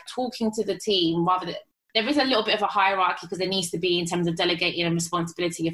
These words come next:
power and budget and money and stuff and accountability. But in terms of how we talk, I hope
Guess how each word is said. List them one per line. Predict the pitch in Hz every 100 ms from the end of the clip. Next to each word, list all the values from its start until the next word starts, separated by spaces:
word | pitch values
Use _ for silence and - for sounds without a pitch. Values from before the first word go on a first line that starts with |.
| -
power | 180 170 160 160
and | 160
budget | 180 170 165 160
and | 160
money | 175 170 156
and | 156
stuff | 156 - 170 170 _ -
and | 180
accountability. | - 196 165 202 196 165 160 156
But | 190 165
in | 202 170
terms | 214 214
of | 190
how | - 185 180
we | 175
talk, | 170 208 277 - _ -
I | 175
hope | 208